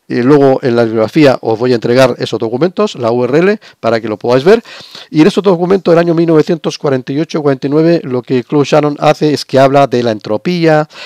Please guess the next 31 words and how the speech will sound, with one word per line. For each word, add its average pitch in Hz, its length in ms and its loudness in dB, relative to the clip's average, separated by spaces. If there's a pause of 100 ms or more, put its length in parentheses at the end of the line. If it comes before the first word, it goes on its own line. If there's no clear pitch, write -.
(120)
habla 127 440 2
de 120 140 0
la 113 100 2
redundancia 110 600 -4
del 101 80 -2
lenguaje, 143 640 -2
de 120 200 -2
la 113 120 0
cifra 127 340 -4
con 120 160 -4
secreto 113 400 -6
perfecto, 135 600 -4 (220)
sin - 240 -4
secreto 113 380 -4
perfecto, 143 520 -2 (280)
etcétera, 147 460 0
etcétera. 160 400 0 (260)
Y 143 80 0
entonces 165 340 0
comienza 151 340 0
a - 20 4
darle, 160 220 4
pues, 143 200 -2
una, 139 460 0
un, 139 320 -2
un 139 100 -6
trasfondo 139 480 0
matemático 147 760 -2
y 139 120 -6
de 123 80 -4
ingeniería 131 520 0